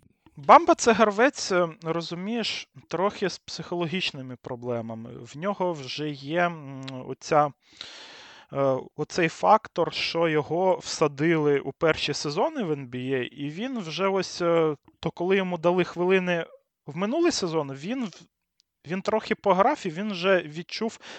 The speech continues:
впевненість в своїх силах, і грав він класно того, е, того сезону. Але він не дуже підходить, е, взагалі під, е,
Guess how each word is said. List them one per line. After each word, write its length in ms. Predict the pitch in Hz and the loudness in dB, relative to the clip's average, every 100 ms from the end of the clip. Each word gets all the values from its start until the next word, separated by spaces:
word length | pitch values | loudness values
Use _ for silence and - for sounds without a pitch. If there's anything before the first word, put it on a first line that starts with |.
| - | -18
впевненість 800 | - 214 202 156 131 127 - - | 4 8 8 8 -4 -8 -12 -12
в 40 | |
своїх 320 | - 147 151 | -4 -2 -4
силах, 380 | - 247 240 - | -4 0 0 0
і 20 | |
грав 320 | 131 202 247 240 | 4 6 4 2
він 120 | 208 | -6
класно 420 | - 254 - 127 | 4 6 6 -2
того, 380 | - 117 127 123 - - - - - | -12 -10 -8 -8 -12 -20 -20 -18 -2
е, 240 | 135 131 | 2 2
того 300 | 131 175 165 | 2 2 2
сезону. 580 | 160 165 147 151 127 123 - - - - - - | 0 -2 -2 -2 -4 -8 -14 -20 -20 -20 -20 0
Але 300 | 151 254 311 | 2 4 2
він 360 | 269 330 269 - | 2 0 -4 -6
не 160 | 185 | -4
дуже 300 | 196 285 277 | -2 -2 -2
підходить, 640 | - 208 - 214 233 226 - | -4 -8 -4 -2 -2 -4 -2
е, 320 | 185 180 180 | 0 2 2
взагалі 800 | 165 151 175 160 170 190 220 220 - _ | 0 -2 -2 0 0 0 -2 -2 -4 _
під, 220 | 185 190 - | -6 -6 -4
е, 260 | 175 175 165 | -4 -2 -4